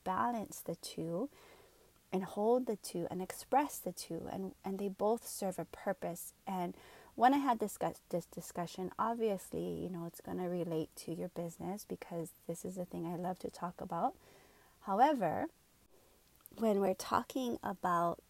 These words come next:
you know, the feminine and the masculine energetics, it really has to do with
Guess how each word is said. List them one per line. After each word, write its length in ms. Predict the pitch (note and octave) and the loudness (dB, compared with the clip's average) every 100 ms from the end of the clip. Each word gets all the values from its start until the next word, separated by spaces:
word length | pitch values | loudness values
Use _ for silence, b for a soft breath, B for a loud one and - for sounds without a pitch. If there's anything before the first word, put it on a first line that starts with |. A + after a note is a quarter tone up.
| - | -8
you 60 | |
know, 140 | F#3 F3 | -6 -4
the 100 | F3 | -6
feminine 480 | - G3+ G3 G3 F3+ | -6 -4 -2 -2 -2
and 160 | F3+ | -2
the 80 | F3+ | -2
masculine 520 | E3+ F3 - F3 E3 - | -2 -2 -4 -4 -4 -6
energetics, 640 | E3+ E3 E3+ E3 E3 - - | -8 -8 -6 -4 -4 -6 -4
it 100 | G#3 - | -4 -2
really 360 | G3+ G#3 B3 | 0 2 0
has 340 | A3+ G3 F3 - | -2 -2 -4 -4
to 80 | |
do 140 | F#3 F3 | -4 0
with 140 | F3+ | 0